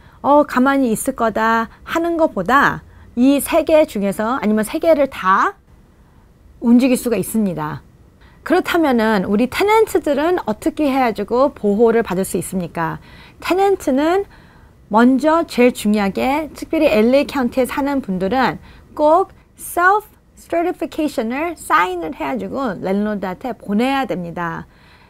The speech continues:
self certification을 안 보내고 있으면은 랜로드가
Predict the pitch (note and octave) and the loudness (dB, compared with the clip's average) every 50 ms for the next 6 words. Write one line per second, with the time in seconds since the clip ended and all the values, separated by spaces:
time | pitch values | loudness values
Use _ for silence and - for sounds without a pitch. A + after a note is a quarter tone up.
0 | _ _ _ - - - - D#4 E4+ F#4 G#4 G4+ - - E4 E4 D#4 E4 - E4 | _ _ _ -18 -6 -2 0 2 4 2 2 0 -4 -4 -4 -2 -2 -2 -4 -6
1 | D4 - D4 C4+ - - B3+ C#4+ D#4+ - - - - - F#3+ A#3 C#4+ F4 F#4+ F#4+ | -6 -4 -6 -4 -4 -4 -4 -4 -4 -6 -6 -8 -6 -2 0 0 0 0 0 -2
2 | E4 - - A3 A3 A3+ A3+ A3+ - A3+ B3 C#4 B3+ F#3+ D#3+ D#3+ - - - - | -2 -4 -4 -4 -2 -2 -4 -4 0 2 4 4 4 4 0 -2 -8 -14 -20 -8
3 | - A#3+ G#3 - - F4 F4 D#4+ C4 F3+ F#3+ G#3+ A3+ G#3 E3 D#3+ E3+ F3+ F#3 F#3 | -6 -6 -6 -2 -2 0 0 0 0 0 0 0 -2 -2 -4 -6 -8 -6 -4 -2
4 | F#3+ G#3 A3+ B3 B3+ B3+ A#3+ - G3+ F#3 G3 G#3+ A3+ C4+ E4+ | 0 0 2 2 0 0 -2 -4 -6 -6 -4 -4 -2 -2 -4